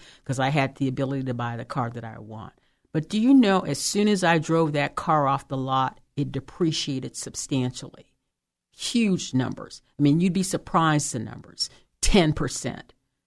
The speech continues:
twenty percent in the first, uh, year of ownership. And what if you had to file for bankruptcy and you were able to utilize a concept that's known in bankruptcy of the fair market value?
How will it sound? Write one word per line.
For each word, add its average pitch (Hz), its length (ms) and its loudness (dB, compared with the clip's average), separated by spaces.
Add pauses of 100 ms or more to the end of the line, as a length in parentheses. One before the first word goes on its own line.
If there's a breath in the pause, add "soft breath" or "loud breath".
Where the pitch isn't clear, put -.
(140)
twenty 165 300 2
percent - 480 -6
in 117 160 -8
the 123 100 -6
first, - 520 -6 (240)
uh, 123 180 -8
year 139 320 0
of 131 240 -8
ownership. 139 560 -2 (440)
And 185 200 2
what 262 180 6
if 294 280 2
you 202 260 -2
had 185 380 -2
to 185 60 -4
file 165 280 -2
for 165 140 -2
bankruptcy 151 580 -4
and 143 100 0
you 139 80 -2
were 131 220 -6
able 139 340 -2
to 131 420 -4 (260 loud breath)
utilize 151 460 2
a - 60 -4
concept 175 580 -2
that's 135 220 -6
known 135 220 0
in 131 80 0
bankruptcy 127 560 -6
of 131 80 -6
the 135 80 -4
fair 127 400 0
market 135 360 -2
value? 196 460 -2